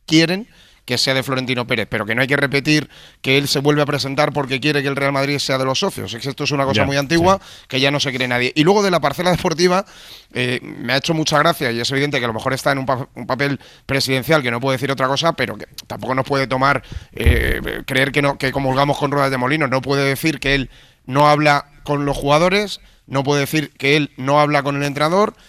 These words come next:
Speaker 1: no puede decir que él no se encarga de fichar porque hay un organigrama deportivo que se encarga de eso en el Real Madrid. Bueno, pues eso está muy bien que lo diga como presidente, pero evidentemente no se lo cree nadie. No se lo puede creer, porque no es verdad.
Speaker 2: Hmm. Es algo que ha repetido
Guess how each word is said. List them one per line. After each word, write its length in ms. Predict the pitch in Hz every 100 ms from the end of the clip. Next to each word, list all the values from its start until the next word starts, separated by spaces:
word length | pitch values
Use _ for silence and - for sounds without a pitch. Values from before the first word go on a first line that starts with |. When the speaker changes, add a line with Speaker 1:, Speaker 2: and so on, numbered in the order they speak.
| - 131
Speaker 1:
no 160 | 147
puede 200 | 139 147
decir 280 | 143 156 143
que 220 | 147 151
él 180 | 156 - _ _
no 180 | 123 139
se 140 | 139
encarga 260 | 143 147 151
de 80 | 147
fichar 380 | 151 - 180 165
porque 180 | 131
hay 100 | 139
un 120 | 147 143
organigrama 640 | 131 131 127 135 160 156
deportivo 520 | 151 156 143 170 185
que 140 | 151 131
se 120 | 123
encarga 320 | 123 139 143
de 80 | 139
eso 120 | 143
en 60 | 135
el 80 |
Real 160 | 120 117
Madrid. 260 | 107 104 98 - -
Bueno, 200 | - 117
pues 220 | - - 135
eso 240 | 127 151
está 180 | 143 123
muy 140 | 127
bien 100 | 127
que 60 | 127
lo 80 | 127
diga 220 | 143 123
como 180 | 120 113
presidente, 520 | 131 139 139 139 143
pero 160 | 117 104
evidentemente 420 | 117 113 120 127
no 80 | 120
se 100 | 120
lo 80 |
cree 180 | 107 113
nadie. 320 | 117 135 101 - _ _ _
No 80 | 117
se 100 | 123
lo 80 | 110
puede 180 | 110
creer, 260 | 101 120 120
porque 180 | - 101
no 100 | 107
es 40 | 101
verdad. 280 | - 110 - _ -
Speaker 2:
Hmm. 140 | 110 98 - - - - - -
Es 200 | 104 95
algo 180 | 113 117
que 40 |
ha 40 | 120
repetido 420 | 113 110 151